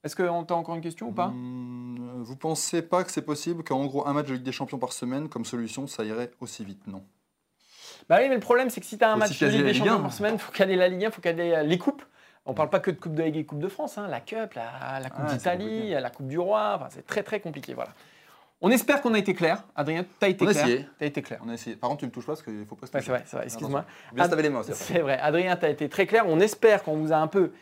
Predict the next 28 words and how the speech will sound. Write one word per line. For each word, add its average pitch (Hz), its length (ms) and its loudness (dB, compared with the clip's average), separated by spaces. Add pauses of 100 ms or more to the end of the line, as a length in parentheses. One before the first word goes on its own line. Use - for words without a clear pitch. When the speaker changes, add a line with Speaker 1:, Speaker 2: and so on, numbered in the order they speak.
(180)
Speaker 1:
guidé, 214 400 2
on 220 100 0
a 170 60 2
un 151 80 0
peu, 147 280 -4 (440)
euh, 120 880 -4
voilà, 180 280 0
on 156 60 0
va, 127 180 2
vous 127 200 -4
a 139 60 4
un 135 60 2
peu 151 120 -10
permis 147 240 0
d'y 135 120 -4
voir, 135 280 0
euh, 110 460 -6 (140)
un - 60 -16
peu 123 120 -18
plus 127 140 -10
clair. 156 400 4 (340)
En 170 140 4
attendant, 185 440 4
effectivement, 160 800 0
euh, 120 260 -4
pas 190 200 6
de 165 100 2
sport 165 520 2